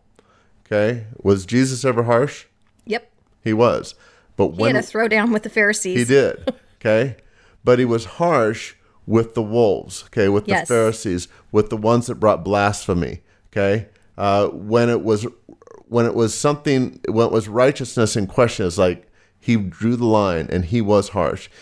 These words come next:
Speaker 1: He's, he, I mean, he told them that he, they make their converts twice as fit for hell than they are themselves. I mean, that's pretty harsh,
Speaker 2: Yes.
Speaker 1: right?
Speaker 2: Yes.
Speaker 1: And yet, the others who didn't have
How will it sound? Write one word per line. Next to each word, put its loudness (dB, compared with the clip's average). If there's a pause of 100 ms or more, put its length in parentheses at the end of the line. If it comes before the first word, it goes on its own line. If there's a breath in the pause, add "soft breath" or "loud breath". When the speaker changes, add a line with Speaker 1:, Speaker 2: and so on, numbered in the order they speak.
(160 loud breath)
Speaker 1:
He's, 2
he, -2
I 2
mean, 2
he 2
told 2
them -2
that 2
he, -8
they 2
make 0
their -2
converts 0
twice 2
as -10
fit 0
for -4
hell 0 (280 soft breath)
than 0
they 2
are 4
themselves. 0 (160 soft breath)
I -6
mean, 2
that's 2
pretty -2
harsh, 0
Speaker 2:
Yes. -4
Speaker 1:
right? 2 (260)
Speaker 2:
Yes. -4
Speaker 1:
And 0
yet, 0 (640)
the -4
others 2 (280)
who 2
didn't 0
have 0